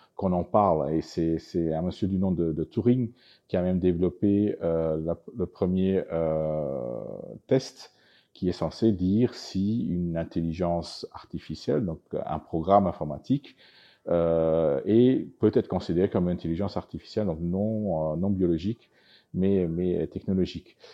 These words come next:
Euh, donc il a défini en gros si on pouvait, euh, avoir une conversation avec la machine et qu'on pouvait pas dissocier, différencier, euh, cette, euh, cette conversation,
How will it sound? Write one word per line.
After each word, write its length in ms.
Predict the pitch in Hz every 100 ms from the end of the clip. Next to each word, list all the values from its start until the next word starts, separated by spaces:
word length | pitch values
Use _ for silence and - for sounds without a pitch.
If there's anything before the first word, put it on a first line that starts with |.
| - _ -
Euh, 380 | 80 78 78 76
donc 160 | 82 87
il 60 | 87
a 60 |
défini 500 | 85 92 90 104 120
en 100 | 92
gros 640 | 82 78 98 127 143 147 127
si 400 | - - 104 113
on 80 | 98
pouvait, 640 | - 90 92 110 117 - -
euh, 360 | 85 85 85 85 82 82 - - _ _ _
avoir 280 | 90 92 101
une 80 | 90
conversation 840 | 98 87 - 87 - 107 110 117 -
avec 240 | 90 90 -
la 100 | 87
machine 480 | 87 - 123 110
et 80 | 71
qu'on 140 | - 78
pouvait 240 | 90 87
pas 180 | - 101
dissocier, 720 | 98 107 - 107 - - 113
différencier, 760 | 104 107 104 98 - - 107 101 _ _ _ _ 98
euh, 180 | 87 90
cette, 440 | - 104 92 -
euh, 600 | 90 85 85 82 82 80 78
cette 400 | - - 87 -
conversation, 760 | 98 92 - 90 - 101 98